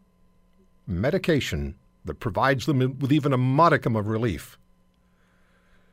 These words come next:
And one of our guests, and you're gonna hear what she said, some of what she said to us last weekend, was Doctor Fiona Campbell. She's an anesthesiolo-, an anest-, I hate that word, anesthesiologist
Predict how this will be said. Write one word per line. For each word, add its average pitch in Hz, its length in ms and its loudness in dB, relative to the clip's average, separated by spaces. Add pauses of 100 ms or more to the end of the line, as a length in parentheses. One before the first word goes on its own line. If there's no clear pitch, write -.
(520)
And 113 160 -6
one 196 100 2
of 220 80 4
our 175 100 8
guests, 135 360 2
and 127 80 0
you're 120 100 -2
gonna 131 160 0
hear 190 460 0 (260)
what - 160 -6
she 139 100 0
said, 135 340 2
some 202 160 0
of 143 120 2
what 143 120 0
she 123 100 -2
said 135 200 0
to 123 140 0
us 95 140 -4
last 98 240 -2
weekend, 101 480 -6 (1040)
was - 160 -12
Doctor 107 260 -4
Fiona 92 260 -6
Campbell. 87 520 -6 (960)
She's 87 260 -6
an 76 300 -4 (160)
anesthesiolo-, 135 800 0
an 139 160 -6 (100)
anest-, - 280 -2 (800)
I 78 80 -6
hate 87 200 -8
that 71 120 -10
word, 78 220 -8
anesthesiologist 131 1120 -2